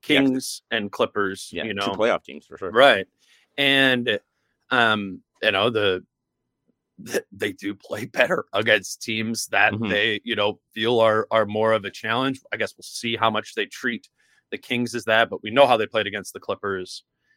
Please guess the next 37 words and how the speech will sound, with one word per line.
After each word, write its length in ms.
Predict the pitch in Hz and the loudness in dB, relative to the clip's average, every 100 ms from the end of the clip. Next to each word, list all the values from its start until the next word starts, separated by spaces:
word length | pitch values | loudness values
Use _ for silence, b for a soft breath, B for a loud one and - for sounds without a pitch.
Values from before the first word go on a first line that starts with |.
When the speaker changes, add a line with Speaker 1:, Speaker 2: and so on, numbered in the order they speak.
| _ - | _ -12
Speaker 2:
um, 380 | 95 92 87 82 - | -8 -6 -8 -14 -6
throughout 320 | 101 101 95 - | 0 0 0 -6
this 160 | 92 - | -14 -12
season. 680 | - 104 101 95 92 92 - | -8 -8 -8 -10 -10 -14 -12
And 460 | 107 101 98 98 87 _ _ _ | -6 -4 -4 -6 -12 _ _ _
yeah, 300 | 185 131 95 - | 4 4 4 0
I, 120 | 131 | 0
I 80 | 143 | 0
think 200 | 131 165 | 0 2
it, 160 | 139 101 | 2 0
it's 140 | 131 131 | -4 0
an 80 | 120 | 2
opportunity, 640 | 127 113 - 113 107 113 | 2 0 -4 -6 -4 -2
again, 340 | 113 113 101 - | 0 0 -2 2
at 240 | 110 110 | 2 2
home. 420 | - 104 107 104 - _ _ _ _ - | 0 -2 -2 -6 -12 _ _ _ _ -12
Um, 320 | 95 92 90 | -10 -8 -12
it's 160 | - 107 | -10 -2
not 180 | 104 98 | 0 2
a 20 | |
back-to-back. 680 | 104 101 - 98 98 95 | 0 0 -2 -4 -2 -2
The 60 | 98 | -8
Kings 240 | 101 98 | -14 -14
game, 420 | - 95 95 87 - _ _ | -12 -10 -10 -12 -18 _ _
I, 240 | 95 95 101 | -14 -10 -8
I 40 | 104 | -8
guess 180 | 92 | -10
the 60 | - | -10
Clippers 260 | 117 - - | -10 -10 -10
game 160 | 95 | -12
is 60 | 90 | -14
the 60 | _ | _
front 220 | 107 104 | -4 -4
end 160 | 101 92 | -6 -8
of 80 | 90 | -8
a 40 | |
back-to-back, 640 | 90 90 - - 90 101 | -8 -8 -10 -8 -6 -6